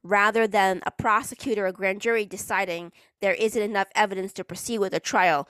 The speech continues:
where the threshold is beyond a reasonable doubt. Um, the day before the grand jury convened to hear our testimonial evidence, a person named Kobe Debuse tweeted his speculation with plaintiffs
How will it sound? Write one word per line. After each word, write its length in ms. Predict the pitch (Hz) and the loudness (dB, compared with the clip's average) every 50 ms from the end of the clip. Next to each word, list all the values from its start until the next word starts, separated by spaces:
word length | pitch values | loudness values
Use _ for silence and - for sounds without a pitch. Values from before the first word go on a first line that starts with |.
| _ _ _ | _ _ _
where 160 | - 170 190 175 | -2 -2 0 0
the 100 | 170 180 | 0 -4
threshold 520 | - - 208 202 202 - - 196 185 175 | -2 0 0 0 0 0 -4 -4 -4 -4
is 160 | 180 175 165 | -6 -8 -8
beyond 320 | 165 175 220 - 156 160 156 | -8 -10 -6 -6 -6 -6 -4
a 60 | 147 | -6
reasonable 380 | 160 156 - 147 147 - 131 147 | -8 -10 -10 -12 -12 -10 -8 -6
doubt. 300 | - 240 202 120 - - _ _ _ _ _ _ _ _ _ _ _ _ _ _ _ _ _ _ _ _ _ _ _ _ _ _ _ _ _ _ _ _ _ _ _ _ _ _ _ _ _ _ _ _ _ _ _ _ _ _ _ _ _ _ | -6 -4 -4 -4 -6 -8 _ _ _ _ _ _ _ _ _ _ _ _ _ _ _ _ _ _ _ _ _ _ _ _ _ _ _ _ _ _ _ _ _ _ _ _ _ _ _ _ _ _ _ _ _ _ _ _ _ _ _ _ _ _
Um, 560 | - 202 196 190 180 180 175 175 165 180 196 _ _ _ _ _ _ _ _ _ _ | -4 -2 0 0 -2 -2 -4 -6 -10 -12 -16 _ _ _ _ _ _ _ _ _ _
the 60 | 202 | -10
day 220 | 190 226 254 269 269 | -2 0 0 0 2
before 300 | - 359 - 262 254 240 | 0 -2 0 0 0 0
the 100 | 220 202 | -2 -2
grand 260 | 196 202 196 202 214 | -4 -4 -4 -4 -4
jury 260 | - 262 254 240 233 | -2 0 0 0 0
convened 520 | - - - 247 185 170 196 202 202 208 | -4 -8 -14 -14 -12 -10 -10 -8 -8 -6
to 80 | 196 190 | -6 -8
hear 260 | 202 196 220 220 214 | -8 -6 -6 -6 -6
our 180 | - - 190 190 | -4 -4 -6 -6
testimonial 600 | - - 202 202 - - 208 202 190 185 180 - - | -6 -8 -10 -10 -10 -12 -10 -10 -8 -8 -8 -8 -4
evidence, 440 | - 226 220 185 165 165 170 - - | -4 -4 -4 -4 -6 -10 -10 -10 -10
a 40 | 180 | -8
person 360 | - - 220 - - 285 220 | -6 -4 -4 -4 -4 -8 -8
named 240 | 208 185 185 180 - | -8 -8 -8 -10 -10
Kobe 460 | - - 220 214 190 214 208 196 - - _ | -6 -4 -4 -4 -4 -6 -10 -12 -14 -14 _
Debuse 600 | - 175 170 185 202 190 160 160 - - - - _ _ _ - _ _ - | -12 -12 -10 -8 -8 -8 -8 -10 -14 -18 -20 -20 _ _ _ -20 _ _ -16
tweeted 340 | - - 240 233 214 220 220 | -12 -12 -10 -8 -8 -6 -4
his 160 | 254 247 220 | -4 -4 -6
speculation 800 | - - 226 220 - - 202 220 226 254 - - 208 165 165 - _ _ _ _ _ - | -4 -4 -6 -6 -4 -6 -4 -2 -2 -4 -4 -6 -8 -8 -10 -14 _ _ _ _ _ -10
with 180 | 185 185 _ | -10 -10 _
plaintiffs 600 | - - 240 240 247 277 - 165 160 147 - - | -4 -4 -2 -2 -4 -6 -8 -10 -10 -10 -14 -18